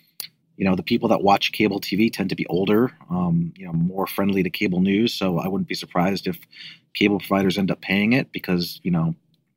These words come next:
that's who's paying for cable T V still. Um, but we'll, we'll have to see how it progresses. I will say I wrote a story a couple months ago noting that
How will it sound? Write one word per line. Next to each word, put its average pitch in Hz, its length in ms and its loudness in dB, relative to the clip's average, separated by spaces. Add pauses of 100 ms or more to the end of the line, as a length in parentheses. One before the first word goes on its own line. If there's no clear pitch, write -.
(180)
that's - 300 -4
who's 101 160 -2
paying 98 260 2
for 87 140 -4
cable 101 320 0
T 92 140 0
V 98 120 2
still. - 320 -4 (680)
Um, 90 500 2 (120)
but 95 180 0
we'll, 95 200 -4
we'll 104 140 0
have 110 140 0
to - 60 -12
see - 180 0
how 98 160 2
it - 80 -4
progresses. 90 680 0 (460)
I 110 140 6
will 120 180 4
say 123 220 4
I 101 100 4
wrote 107 200 4
a 104 40 -4
story 107 380 4
a 92 40 2
couple 101 220 0
months 104 240 2
ago 92 400 0 (480)
noting 110 420 6
that 90 300 2